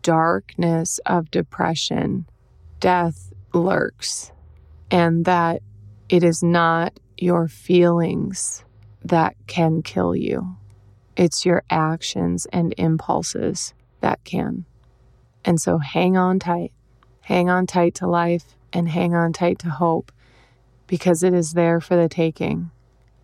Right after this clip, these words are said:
and that you can come out of anything. I've done it. I believe it. I know it. I've seen it.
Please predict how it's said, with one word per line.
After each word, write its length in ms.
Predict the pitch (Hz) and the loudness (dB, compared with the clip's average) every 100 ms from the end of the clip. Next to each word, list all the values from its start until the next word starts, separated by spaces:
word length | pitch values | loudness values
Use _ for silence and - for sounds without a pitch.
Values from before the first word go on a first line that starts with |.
| - | -2
and 220 | 185 175 | 2 4
that 360 | 165 160 160 - _ _ _ _ _ | 4 2 0 -4 _ _ _ _ _
you 240 | 180 175 175 | 0 4 4
can 180 | 196 180 | 2 0
come 180 | 175 | 2
out 220 | 165 160 165 | 2 2 2
of 100 | 165 | 2
anything. 640 | 160 160 - - 185 175 _ _ _ _ _ | 0 -2 -4 -6 -6 -10 _ _ _ _ _
I've 220 | 175 147 | -6 -2
done 240 | 170 185 190 | 0 2 2
it. 200 | 196 - _ _ _ _ _ - | 0 -4 _ _ _ _ _ -8
I 100 | 165 | -6
believe 420 | 170 175 175 175 | -2 0 0 0
it. 160 | 180 185 | 0 -2
I 100 | 175 | -2
know 320 | 170 165 170 | -2 2 2
it. 180 | 175 170 - | 2 0 -4
I've 140 | 165 | -8
seen 460 | - - 165 165 170 | -8 -2 2 4 4
it. 240 | 185 | 2